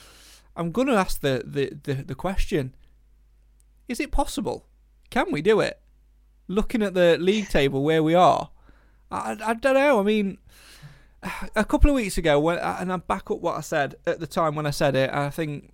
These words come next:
my point w-, was valid. You know, there was still a, a gap there which wasn't much of a gap if things swung around. We've played twenty-four games. A lot of teams around us have got one or two games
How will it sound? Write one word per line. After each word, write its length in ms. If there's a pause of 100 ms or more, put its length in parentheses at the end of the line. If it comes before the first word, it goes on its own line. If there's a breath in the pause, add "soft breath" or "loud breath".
(120)
my 220
point 300
w-, 160
was 180
valid. 460 (580 soft breath)
You 80
know, 140
there 100
was 140
still 240
a, 360 (140)
a 80
gap 320
there 200
which 200
wasn't 500 (380)
much 340
of 80
a 60
gap 440 (180)
if 400 (340)
things 560
swung 300
around. 500 (640 soft breath)
We've 140
played 220
twenty-four 480
games. 640 (360)
A 100
lot 260
of 100
teams 360
around 400
us 80
have 140
got 280 (100)
one 500 (220)
or 220
two 300
games 560